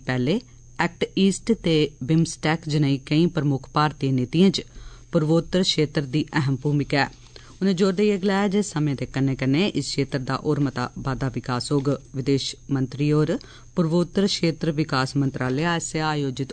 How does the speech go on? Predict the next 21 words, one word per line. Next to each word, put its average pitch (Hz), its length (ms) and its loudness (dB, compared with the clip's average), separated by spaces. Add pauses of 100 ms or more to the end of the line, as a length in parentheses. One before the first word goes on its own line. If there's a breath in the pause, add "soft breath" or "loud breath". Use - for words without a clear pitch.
होने 151 220 0
आह्ली 131 240 -2 (120)
आगामी 131 460 0 (120)
पूर्वोत्तर 143 500 -2
निवेशक 135 640 -2 (420 loud breath)
शिखर 165 380 0
सम्मेलन 151 540 4
बीह् 147 180 0
सौ 139 220 -2
पंजी 131 260 0
लेई 147 240 2
कल 143 260 0
राजदूतें 131 680 -2
दी 143 120 0
बैठक 123 420 -4
दी, 131 140 -2 (560 loud breath)
गी 143 100 4
संबोधित 143 520 2
करा 135 240 -2
करदे 131 280 -2
हे। 147 220 2